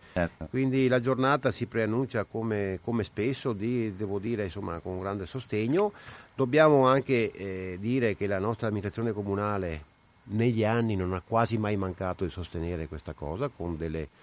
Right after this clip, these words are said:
Speaker 2: piccoli ma significativi contributi. Infatti la conferenza stampa che faremo domani alle dodici e mezza vedrà sia l'assessore al commercio Antonio Bressa che l'assessore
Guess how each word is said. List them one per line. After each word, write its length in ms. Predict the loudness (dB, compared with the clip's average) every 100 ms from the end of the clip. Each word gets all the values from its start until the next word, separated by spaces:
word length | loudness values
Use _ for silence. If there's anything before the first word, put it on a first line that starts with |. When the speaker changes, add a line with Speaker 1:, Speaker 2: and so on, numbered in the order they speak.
| -20 -20 -20 _ _
Speaker 2:
piccoli 460 | 0 0 2 4 4
ma 260 | 4 0 -2
significativi 1200 | -4 -4 -4 -8 -8 -6 -6 -4 -4 -4 -6 -8
contributi. 680 | -6 -6 -4 -2 -2 -2 -2
Infatti 340 | -2 -2 -2 -2
la 140 | -4
conferenza 500 | -4 -4 -4 -2 -4
stampa 380 | -2 -2 -2 -4
che 100 | -6
faremo 320 | -6 -4 -2
domani 480 | -2 -2 -2 -2 -4
alle 120 | -4
dodici 320 | -4 -4 -2
e 40 | -2
mezza 400 | -2 -2 -2 -2
vedrà 320 | 0 -2 -2
sia 260 | -2 0 0
l'assessore 480 | -2 -6 -4 -2
al 40 | -2
commercio 520 | -4 -4 -6 -8 -6
Antonio 300 | -6 -6 -6
Bressa 380 | -6 -6 -6 -6
che 200 | -4 -4
l'assessore 600 | -4 -6 -8 -6 -4 -4